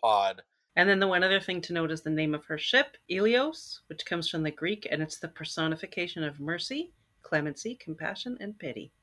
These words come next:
Speaker 1: And Terry's described what she's doing as Doctors Without Borders. I don't know if there's an actual organization or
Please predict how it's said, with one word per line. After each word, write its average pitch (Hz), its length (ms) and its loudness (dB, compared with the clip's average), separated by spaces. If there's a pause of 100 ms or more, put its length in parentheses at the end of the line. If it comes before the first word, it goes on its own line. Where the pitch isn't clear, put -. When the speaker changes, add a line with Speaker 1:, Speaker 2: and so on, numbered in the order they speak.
(380)
Speaker 1:
And 156 340 12 (180)
Terry's 165 420 12
described 127 480 8
what 120 120 4
she's 110 220 2
doing 113 320 6
as 101 120 2
Doctors 104 460 4
Without 101 280 2
Borders. 104 360 2
I 123 80 8
don't 123 140 6
know 127 100 6
if 113 100 2
there's 110 180 4
an 104 80 4
actual 110 420 6
organization 107 880 4
or 98 300 -2